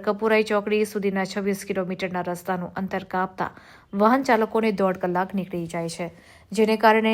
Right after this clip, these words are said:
નોકરિયાત, શાળા કોલેજના વિદ્યાર્થીઓ, એમ્બ્યુલન્સનો સમય પણ સચવાતો નથી. ડભોઈ વડોદરા રાજ્ય ધોરી માર્ગ પર છેલ્લા કેટલાક સમયથી ટ્રાફિકનું ભારણ એટલી હદ સુધી વધી ગયું છે કે ડભોઈથી વડોદરા જતા સુધીમાં ટ્રાફિક જામના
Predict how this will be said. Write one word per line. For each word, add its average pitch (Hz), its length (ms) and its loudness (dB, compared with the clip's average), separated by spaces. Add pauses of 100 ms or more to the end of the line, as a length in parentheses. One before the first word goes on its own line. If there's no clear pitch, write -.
નોકરિયાત, 190 640 4
શાળા 185 340 2
કોલેજના 185 460 -2
વિદ્યાર્થીઓ, 202 560 0 (140)
એમ્બ્યુલન્સનો 180 640 -2
સમય 208 320 -2
પણ 185 120 -2 (120)
સચવાતો 180 540 -2
નથી. 170 300 -6 (640)
ડભોઈ 226 400 8
વડોદરા 220 440 8
રાજ્ય 190 320 4
ધોરી 185 280 0
માર્ગ 190 240 2
પર 202 160 -2
છેલ્લા 185 240 -2
કેટલાક 185 380 -4
સમયથી 196 400 -4
ટ્રાફિકનું 190 680 -4
ભારણ 190 260 -2 (380)
એટલી 254 320 0 (120)
હદ 202 280 4
સુધી 180 280 -4
વધી 170 340 -2
ગયું 220 260 0
છે 185 100 0 (460)
કે 233 140 6
ડભોઈથી 262 580 2
વડોદરા 208 380 4
જતા 196 260 0
સુધીમાં 196 420 0
ટ્રાફિક 190 460 0
જામના 180 320 0